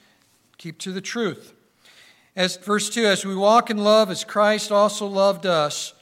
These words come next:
and given himself for us, and an offering,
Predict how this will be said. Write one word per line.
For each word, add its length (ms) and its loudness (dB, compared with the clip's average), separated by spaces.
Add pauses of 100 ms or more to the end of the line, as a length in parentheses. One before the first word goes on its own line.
(300)
and 100 -14
given 240 -2
himself 480 -2
for 220 0
us, 120 -4
and 80 -8
an 200 -6
offering, 580 -2